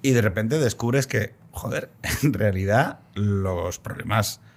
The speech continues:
de terrorismo nacional que tienes a día de hoy, contemporáneo en Europa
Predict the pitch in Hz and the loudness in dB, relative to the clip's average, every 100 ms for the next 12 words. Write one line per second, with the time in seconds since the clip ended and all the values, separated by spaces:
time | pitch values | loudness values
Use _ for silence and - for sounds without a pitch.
0 | _ - 107 107 101 95 107 123 123 113 | _ -4 2 2 2 2 4 4 4 2
1 | 104 98 - 107 101 113 120 107 101 113 | 2 0 -2 -4 -2 0 0 -2 -6 -2
2 | 113 110 95 95 101 98 117 135 110 101 | 0 0 -2 -2 -2 0 2 2 0 -4
3 | 98 90 101 120 113 107 104 123 139 185 | -4 -2 0 2 2 0 0 -2 -2 -4